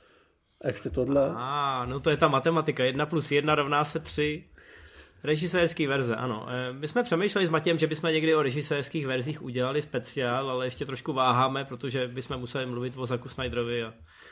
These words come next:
Speaker 2: některým uživatelům by z toho mohla rupnout žilka. Nicméně třeba se jednoho dne dočkáte.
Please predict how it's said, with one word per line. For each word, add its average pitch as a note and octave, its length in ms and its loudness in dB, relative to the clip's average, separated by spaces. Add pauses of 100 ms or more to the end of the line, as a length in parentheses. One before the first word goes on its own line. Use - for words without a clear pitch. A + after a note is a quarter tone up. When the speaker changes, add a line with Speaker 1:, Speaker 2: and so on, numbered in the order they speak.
(200)
Speaker 2:
některým A#2 380 -2
uživatelům A#2+ 480 -2
by B2 60 -8
z A#2+ 80 -10
toho B2 200 -4
mohla C#3 280 -2
rupnout G3 360 0
žilka. D#3+ 420 -2 (840)
Nicméně F3 800 2 (200)
třeba C#3 320 2
se C3+ 180 0
jednoho A#2 340 2
dne G#2 160 -8
dočkáte. F#2+ 640 -12